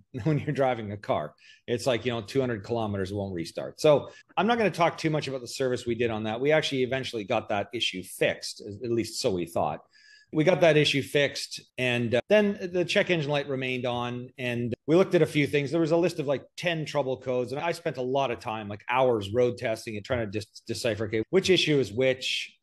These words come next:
Finally came to the conclusion, let's have a look at the diesel particulate filter, because that seemed to be, uh, the next sort of thing we needed to look at. And what I will say too, usually if a particulate filter is bad, the engine will often have performance issues, but this thing performed really well. I mean, it's got lots of power, peppy,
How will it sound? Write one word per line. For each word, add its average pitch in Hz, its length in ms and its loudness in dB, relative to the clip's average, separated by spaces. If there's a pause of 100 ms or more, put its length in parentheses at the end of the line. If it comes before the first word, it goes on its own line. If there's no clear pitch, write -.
Finally 151 220 0
came 143 180 0
to 131 60 -2
the 110 60 -4
conclusion, 117 580 -4
let's 127 180 0
have 139 120 0
a 123 40 2
look 123 140 0
at 110 80 -6
the 104 80 -2
diesel 110 320 -2
particulate 101 640 -8
filter, 87 320 -6
because 87 320 -6
that 92 200 -2
seemed 123 220 -4
to 113 60 2
be, 107 320 4
uh, 101 40 2 (100)
the 151 80 4
next - 460 0
sort 156 160 6
of 127 220 0
thing 135 220 2
we 123 60 0
needed 123 200 0
to 107 100 -4
look 95 220 -4
at. 73 200 -6 (200)
And 156 400 2
what 185 160 6
I 190 60 8
will 247 160 8
say 170 240 2
too, 196 280 0
usually 202 280 -2
if 139 80 -2
a 139 80 -2
particulate 143 580 -4
filter 113 220 -6
is 101 80 -10
bad, 120 220 -2
the 135 60 -4
engine 143 200 -2
will - 180 -6
often 127 260 -2
have 107 160 -4
performance 131 540 0
issues, 107 240 -2
but 143 160 -6
this 247 140 -2
thing 151 180 -2
performed 127 400 -2
really 113 220 0
well. 117 200 2
I 95 40 0
mean, 98 180 -4
it's 101 100 -14
got 113 140 -2
lots 127 220 0
of - 80 -18
power, 101 440 -2
peppy, 117 440 -4